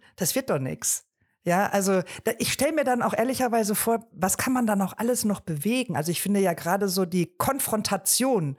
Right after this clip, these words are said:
schafft ja auch manchmal was, wird ja auch eine gewisse Energie manchmal frei. Es ist ja auch nicht nur, dass sie was raubt, sondern manchmal wird ja auch über einen Konflikt, wenn man ordentlich streitet, kann ja auch was bewegt werden.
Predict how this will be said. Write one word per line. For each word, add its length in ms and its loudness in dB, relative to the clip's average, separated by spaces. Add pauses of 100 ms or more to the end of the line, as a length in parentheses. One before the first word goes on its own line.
(300)
schafft 400 -2
ja 140 0
auch 180 -2
manchmal 420 -2
was, 300 -6
wird 160 -2
ja 100 0
auch 100 -4
eine 120 0
gewisse 340 0
Energie 400 0
manchmal 340 0
frei. 300 0
Es 140 0
ist 120 0
ja 100 0
auch 80 0
nicht 200 -6
nur, 140 -2
dass 180 -2
sie 180 -4
was 400 -2 (300)
raubt, 320 0
sondern 280 0
manchmal 360 -4
wird 200 -4
ja 120 -4
auch 220 -6 (420)
über 200 0
einen 180 0
Konflikt, 500 -2
wenn 100 2
man 160 2
ordentlich 420 0
streitet, 680 -2 (720)
kann 180 0
ja 120 2
auch 120 -4
was 160 0
bewegt 420 -2
werden. 340 -6